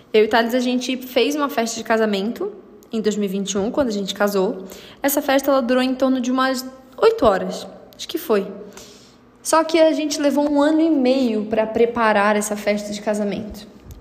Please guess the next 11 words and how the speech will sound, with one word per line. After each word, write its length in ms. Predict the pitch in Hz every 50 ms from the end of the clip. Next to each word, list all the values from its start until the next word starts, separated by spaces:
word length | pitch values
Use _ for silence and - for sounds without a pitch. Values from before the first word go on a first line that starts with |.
| - -
Um 160 | 226 226 226
ano 400 | 226 233 254 277 285 285 277 285 - - - - - -
e 80 | 247
meio 300 | 240 233 226 214 220 220
de 100 | 190 214
preparação 760 | 208 214 208 214 220 202 208 214 214 - 262 262 277 302 302 - - - - - - - - - - -
pra 200 | - 247 240 233
oito 260 | 233 233 240 233 247
horas 240 | 226 220 214 214 214
de 80 | 208 220
festa. 420 | 214 - - - - - - -